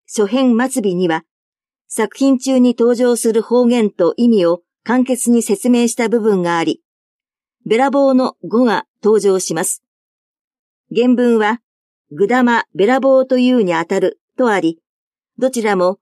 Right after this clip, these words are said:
愚かな人の意味。本文中で、ぐだまは、上野寛永寺の大師堂前において、四つ払い、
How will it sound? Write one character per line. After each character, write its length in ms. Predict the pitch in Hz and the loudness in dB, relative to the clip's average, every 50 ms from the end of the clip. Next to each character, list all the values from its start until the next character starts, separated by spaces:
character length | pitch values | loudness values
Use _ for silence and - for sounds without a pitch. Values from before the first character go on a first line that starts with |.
| _ - | _ -4
愚 220 | - 254 285 285 277 | -2 0 0 0 0
か 140 | 247 233 | 0 -2
な 120 | 202 190 202 | -2 -2 -4
人 200 | - - 220 202 | -4 -2 -2 0
の 100 | 190 185 | 0 0
意 160 | 180 196 190 | 0 0 -2
味。 180 | 165 147 - _ _ _ _ _ _ _ _ _ _ _ _ _ _ _ _ _ _ _ | -2 -4 -8 _ _ _ _ _ _ _ _ _ _ _ _ _ _ _ _ _ _ _
本 260 | - 240 254 277 277 | -4 0 0 0 2
文 220 | 240 285 269 269 254 | 2 2 2 0 0
中 260 | - 247 254 247 233 | 0 -2 0 0 0
で、 280 | 226 226 226 - - _ _ - | 0 -2 -2 -4 -6 _ _ -10
ぐ 160 | 147 160 226 | -4 -2 -2
だ 120 | 220 240 254 | 0 2 2
ま 140 | 247 247 226 | 2 2 2
は、 180 | 226 220 233 - _ _ _ _ _ _ _ _ - | 0 -2 -2 -6 _ _ _ _ _ _ _ _ -4
上 200 | 190 202 254 269 | 0 0 2 2
野 140 | 277 277 262 | 0 -2 -2
寛 340 | - 277 302 285 269 254 | -2 -2 0 2 2 2
永 100 | 233 214 | 2 0
寺 140 | 175 180 190 | 0 -2 -2
の 240 | 175 170 165 - - _ _ - | -2 0 -2 -2 -6 _ _ -6
大 260 | - 190 233 262 269 | -4 -2 0 0 -2
師 100 | 240 233 | -2 0
堂 200 | 247 262 262 254 | 0 0 2 2
前 240 | 240 262 262 247 233 | 2 2 2 0 0
に 100 | 196 175 | 0 2
お 100 | 175 190 | 2 0
い 100 | 185 170 | 0 -2
て、 240 | - - 175 175 - _ _ _ _ _ _ _ _ _ - | -2 -2 -2 -2 -4 _ _ _ _ _ _ _ _ _ -6
四 160 | - 175 196 196 | -2 0 0 0
つ 120 | - 302 | 0 -4
払 300 | 262 - 277 262 240 202 | -2 -2 -2 0 0 0
い、 180 | 165 151 - | 0 -2 -4